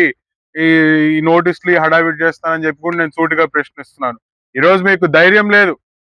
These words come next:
ముందరకు వచ్చి మేము అడిగే ప్రశ్నల్ని ఎదుర్కోవడానికి ధైర్యం లేదు మీకు. మీరు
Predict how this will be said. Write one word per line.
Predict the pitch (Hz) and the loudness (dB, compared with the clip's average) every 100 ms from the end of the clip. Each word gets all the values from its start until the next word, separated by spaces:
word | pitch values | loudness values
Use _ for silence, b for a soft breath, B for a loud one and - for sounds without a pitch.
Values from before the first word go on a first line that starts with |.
| _ _ _ 127 | _ _ _ -8
ముందరకు | 151 190 196 202 | 0 2 2 2
వచ్చి | 196 214 | 2 0
మేము | 202 190 180 | 0 4 4
అడిగే | 196 196 | 4 0
ప్రశ్నల్ని | 175 190 - 214 208 196 | 2 0 2 0 2 2
ఎదుర్కోవడానికి | 180 202 190 202 196 185 | 2 0 0 0 0 0
ధైర్యం | 175 185 196 196 | 2 2 2 0
లేదు | 190 185 | -2 0
మీకు. | 180 151 127 _ _ _ _ _ _ | -4 -4 -16 _ _ _ _ _ _
మీరు | 143 | -8